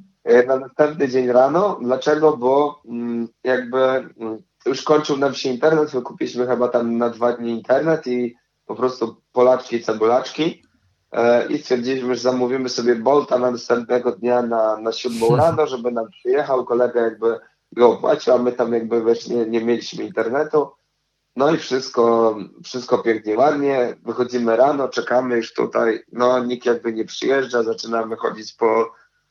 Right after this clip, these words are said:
Speaker 1: po okolicy, totalnie jakby nie ma nikogo, mija pięć, dziesięć, dwadzieścia minut,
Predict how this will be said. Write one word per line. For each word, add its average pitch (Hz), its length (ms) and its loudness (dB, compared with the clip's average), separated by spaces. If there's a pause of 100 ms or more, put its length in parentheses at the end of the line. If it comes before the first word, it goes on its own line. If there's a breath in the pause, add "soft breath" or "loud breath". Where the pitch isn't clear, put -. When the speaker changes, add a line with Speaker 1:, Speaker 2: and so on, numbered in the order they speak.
Speaker 1:
po 120 80 2
okolicy, 117 520 0
totalnie 113 480 0
jakby 113 560 0
nie 120 260 2
ma 117 140 2
nikogo, 113 560 0
mija 107 240 -2
pięć, 123 480 -4
dziesięć, 117 400 -4
dwadzieścia 110 500 -6
minut, 113 380 -8